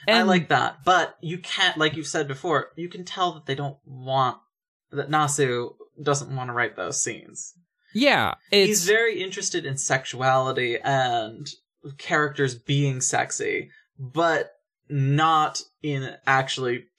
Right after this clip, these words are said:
Speaker 1: depicting them having sex. And I get that.
Speaker 2: Yeah, not in the mechanics of these two people having sex.
Speaker 1: Mm-hmm.
Speaker 2: Yeah. Um, and I think, yeah,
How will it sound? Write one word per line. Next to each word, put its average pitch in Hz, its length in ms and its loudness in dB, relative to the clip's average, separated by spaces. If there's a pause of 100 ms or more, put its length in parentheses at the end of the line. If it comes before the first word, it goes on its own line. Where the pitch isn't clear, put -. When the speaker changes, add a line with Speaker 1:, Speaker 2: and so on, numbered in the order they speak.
(100)
Speaker 1:
depicting 127 420 -6
them - 120 -12
having - 260 -4
sex. - 480 -6
And 139 120 -2
I 147 80 2
get 147 200 0
that. 175 200 2
Speaker 2:
Yeah, 110 300 0 (100)
not 190 240 4
in 190 120 6
the 185 140 6
mechanics 147 760 2 (100)
of 117 600 0 (220)
these 123 380 0
two 120 240 0
people 104 760 0 (720)
having 104 420 0
sex. - 500 -12
Speaker 1:
Mm-hmm. 143 240 -2
Speaker 2:
Yeah. - 140 -4 (680)
Um, 120 580 2 (1080)
and 170 100 4
I 185 40 6
think, 226 240 0 (120)
yeah, 180 440 2